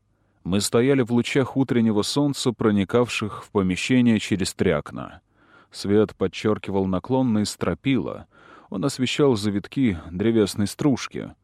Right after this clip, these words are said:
серебрил края окружавших нас изгибов и дуг и оставлял на полу натянутые тени. Женщина качала головой так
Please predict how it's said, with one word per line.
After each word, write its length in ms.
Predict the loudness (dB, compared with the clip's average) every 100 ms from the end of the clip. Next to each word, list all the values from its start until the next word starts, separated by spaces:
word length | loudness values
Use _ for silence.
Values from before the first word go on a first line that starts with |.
| _
серебрил 580 | -4 -2 -2 2 2 2
края 400 | 0 2 4 4
окружавших 680 | 2 -4 -2 0 0 -2 -2
нас 240 | -2 -2
изгибов 560 | -4 -2 0 2 0 -2
и 160 | -4 -2
дуг 420 | 0 0 0 -10 -20 -18 -6
и 80 |
оставлял 580 | -4 -4 -2 0 2 2
на 120 | 2
полу 280 | 2 2 2
натянутые 680 | 2 0 -2 -4 -4 0 0
тени. 480 | 2 0 0 -4 -14 _ _ _
Женщина 640 | 0 2 2 0 0 0
качала 440 | 0 -2 -4 -4
головой 460 | 0 2 2 2 0
так 260 | 2 0